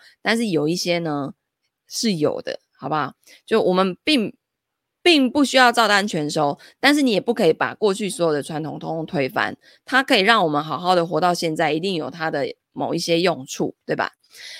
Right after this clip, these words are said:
好，那如何从优秀变伟大呢？我自己的研究啊，主要是针对以下这个问题：到底是什么让一家伟大的公司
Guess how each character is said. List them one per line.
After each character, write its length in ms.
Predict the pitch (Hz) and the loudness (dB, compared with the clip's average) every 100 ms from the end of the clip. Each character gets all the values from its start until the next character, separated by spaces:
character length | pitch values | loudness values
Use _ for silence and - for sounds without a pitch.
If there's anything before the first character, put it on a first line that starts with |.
| - | -16
好， 220 | - 190 220 | 0 2 4
那 120 | 311 | 4
如 240 | 269 269 | 6 4
何 220 | 294 240 | 6 4
从 280 | 240 226 214 | 2 0 2
优 220 | 240 247 | 6 6
秀 240 | 247 269 214 | 6 4 2
变 240 | 240 196 | 2 0
伟 160 | 147 107 | 0 0
大 240 | 202 180 | 0 2
呢？ 320 | 165 160 156 | 0 -2 -2
我 140 | 151 135 | -2 -2
自 180 | 240 220 | -4 -2
己 100 | 165 | 0
的 120 | 160 | 2
研 240 | 156 160 | 0 -2
究 180 | 247 247 | 2 4
啊， 180 | 151 113 | 4 2
主 160 | 143 | -2
要 140 | 165 214 | -2 0
是 140 | 233 | -2
针 200 | 220 220 | -2 0
对 140 | 220 170 | 2 2
以 80 | |
下 180 | 156 202 | 0 -2
这 120 | 185 | -2
个 80 | 190 | 0
问 180 | 254 226 | 2 0
题： 260 | 156 143 - - - - | -2 -6 -6 -20 -18 0
到 200 | 392 302 | 4 4
底 120 | 196 | 2
是 160 | 233 294 | 0 -2
什 220 | 214 170 | -2 -2
么 320 | 151 123 107 _ - | -2 -6 -10 _ 0
让 260 | 311 277 233 | 4 4 4
一 120 | 269 | 0
家 280 | - 240 233 | 4 2 4
伟 200 | 160 - | 0 2
大 200 | 220 180 | 0 0
的 80 | |
公 320 | 160 208 196 214 | 0 -2 -2 -4
司 420 | - 202 190 | -4 -2 -4